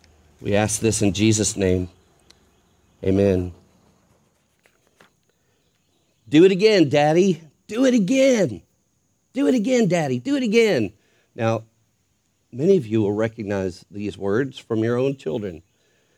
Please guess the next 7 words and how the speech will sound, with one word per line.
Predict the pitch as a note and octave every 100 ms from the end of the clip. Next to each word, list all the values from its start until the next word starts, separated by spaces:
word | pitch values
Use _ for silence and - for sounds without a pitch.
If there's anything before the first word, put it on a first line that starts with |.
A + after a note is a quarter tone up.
| _ _ _ _ _ _
I | -
remember | A#2 A#2 A#2 A2
back | G2 G#2+ G#2
in | A2
those | G#2+ G2
days, | A2+ G#2+ G2+ G2 -
uh, | G#2 F#2+